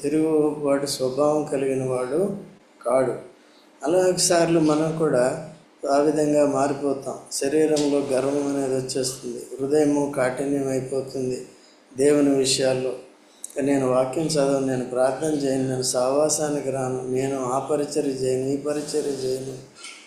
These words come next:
అని కొన్నిసార్లు తలంపులు వస్తాయి. So మీకు వస్తాయని నేను చెప్పట్లేదు, కానీ ఇలాగ మానవ స్వభావంలో ఇటువంటి పరిస్థితులు వచ్చినప్పుడు వస్తాయి.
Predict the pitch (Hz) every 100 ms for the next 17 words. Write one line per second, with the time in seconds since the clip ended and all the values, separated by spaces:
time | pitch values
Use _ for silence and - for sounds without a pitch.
0 | - - 135 165 180 139 147 147 143 143
1 | 147 139 135 131 131 131 123 131 127 127
2 | 117 - 127 110 - - - _ - -
3 | 127 131 131 127 120 - 147 147 139 131
4 | 135 127 143 139 135 127 127 135 170 196
5 | - - - - 135 135 127 127 147 170
6 | 160 160 139 143 139 135 131 131 131 131
7 | 127 127 139 135 151 165 156 139 127 127
8 | 127 127 139 147 123 - 101